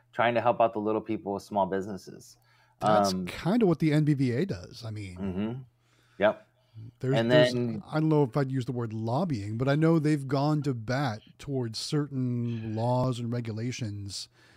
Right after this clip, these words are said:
Speaker 2: that would, um, choke out small vending businesses. I know that.
Speaker 1: Um, it, the, and what you'll notice too, like, once you start getting into it, is that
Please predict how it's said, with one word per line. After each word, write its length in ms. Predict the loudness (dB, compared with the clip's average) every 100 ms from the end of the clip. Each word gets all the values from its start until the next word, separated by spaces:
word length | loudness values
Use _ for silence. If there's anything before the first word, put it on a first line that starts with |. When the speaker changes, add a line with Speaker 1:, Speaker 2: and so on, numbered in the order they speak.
| _
Speaker 2:
that 280 | -4 -2 -2
would, 580 | -4 -2 -2 -4 -6 -12 -14 _ _ _ _ -12
um, 460 | -8 -8 -8 -12 -12
choke 380 | 0 2 2 -2
out 540 | -6 -4 -4 -10 -18 -20 _
small 480 | -6 -2 -2 -4 -6
vending 320 | -6 -8 -8
businesses. 460 | -12 -12 -14 -14 -10
I 80 | -8
know 140 | -8
that. 240 | -8 -14 -20 _ _ _ _ _ _ _ _ _ -20 -20 _ _ -20 -20 _ 6
Speaker 1:
Um, 500 | 8 8 6 0 -8 _ _ _ _ _ _ _ _ _ -18
it, 140 | -16 -18 -20 _ _ _ -6
the, 680 | 10 12 12 12 10 2 -12 -8
and 140 | 0
what 80 | 4
you'll 120 | 4
notice 320 | 6 4 2 0
too, 240 | 2 6
like, 240 | 6 4
once 220 | 0 0 -4
you 80 |
start 240 | 0 2 2
getting 240 | 0 0
into 440 | 2 0 0 -2 -2
it, 200 | -4 -4
is 160 | -6 0
that 340 | 2 2